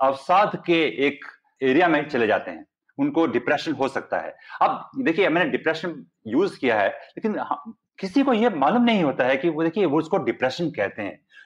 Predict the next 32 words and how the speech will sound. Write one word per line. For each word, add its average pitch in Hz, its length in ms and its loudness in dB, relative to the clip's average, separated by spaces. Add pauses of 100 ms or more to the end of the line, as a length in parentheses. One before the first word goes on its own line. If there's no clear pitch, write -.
जिस 160 140 -4
तरह 175 140 2
के 170 120 2
वो 135 220 2
मूड 131 280 0
में, 120 380 0
जिस 127 140 -8
तरह 160 160 2
के 160 140 0
वो 143 160 -2
बिहेवियर 135 520 0
में 151 340 -2 (200)
चले 131 200 2
जाते 143 280 2
हैं 101 220 -4
प्रसव 131 260 -2
के 151 140 -4
तुरंत 127 380 -2
बाद 113 280 0
या 120 140 2 (320)
कुछ 185 200 -4
समय 131 200 2
पश्चात, 101 560 -2 (580)
वो 208 140 2
उनको 208 220 -4
मालूम 185 300 2
ही 233 100 4
नहीं 208 140 2
होता 196 200 2
है 185 160 4
कि 190 120 -6
ये, 180 520 0